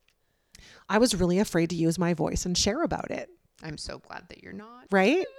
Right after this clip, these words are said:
Speaker 2: <laughs>
Speaker 1: And so, but here I am. It's like,
Speaker 2: Yeah.
Speaker 1: "Oh no, but everything is a stepping," and it, you know, it's like we have this weird expectation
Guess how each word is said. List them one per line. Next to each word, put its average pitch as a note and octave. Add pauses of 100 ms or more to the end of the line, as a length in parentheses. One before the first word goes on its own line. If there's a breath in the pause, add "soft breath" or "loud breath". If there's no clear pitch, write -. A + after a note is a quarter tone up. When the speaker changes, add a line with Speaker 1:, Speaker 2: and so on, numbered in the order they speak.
(140)
Speaker 2:
<laughs> G4 (360 loud breath)
Speaker 1:
And B3
so, B3
but G#3+
here A3+
I A3+
am. D4+
It's -
like, F3
Speaker 2:
Yeah. G3
Speaker 1:
"Oh A3+
no, D4+
but A3+
everything B3
is D4
a C4+
stepping," G3
and F#3
it, -
you G#3+
know, B3
it's -
like C#4+
we C4+
have C#4+
this E4+
weird A3+
expectation G3+